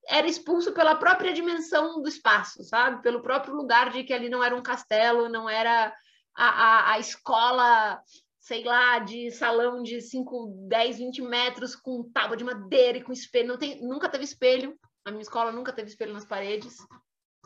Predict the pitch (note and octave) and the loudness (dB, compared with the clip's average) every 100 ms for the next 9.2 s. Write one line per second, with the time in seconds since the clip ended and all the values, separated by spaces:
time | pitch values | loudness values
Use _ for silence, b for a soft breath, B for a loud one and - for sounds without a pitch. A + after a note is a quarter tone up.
0 | - A#3 A#3+ A#3+ A#3+ B3 A#3+ - A3+ G#3+ | -20 -12 -6 -4 -2 -2 -2 -6 -10 -8
1 | - A3 A3 C4+ D#4+ B3+ G3 A3 G3+ G#3+ | -8 -8 -4 -6 -6 -8 -12 -8 -6 -6
2 | A#3 A3 F#3+ G#3+ G#3+ G#3+ A#3 A3+ A#3 A#3 | -10 -10 -8 -6 -6 -8 -8 -8 0 0
3 | A#3+ B3+ D4 F4 - D#4 E4 A3 F3 B | 0 -4 -4 -2 4 8 8 6 -4 B
4 | B _ - G#3 A#3 B3 C#4+ C#4+ D#4+ - | B _ -4 -4 -2 -4 -4 -6 -6 2
5 | B3+ A3+ G#3 G3 - A3 A3 - - G#3 | 4 4 0 -8 -6 0 0 0 4 6
6 | F#3+ - G#3 A3 B3 A#3+ A#3 A#3 B3 D4 | 6 2 0 0 -2 0 0 2 4 4
7 | D4 C4 B3+ B3 A#3 G#3+ A#3+ A#3+ A#3+ - | 2 0 0 -2 -4 -4 -4 -4 -8 -6
8 | G#3+ - A3+ A3 A3 G#3+ A3 - A#3 C4 | -6 -4 -6 -4 -2 -2 -4 4 8 8
9 | C4 B3+ | 4 -8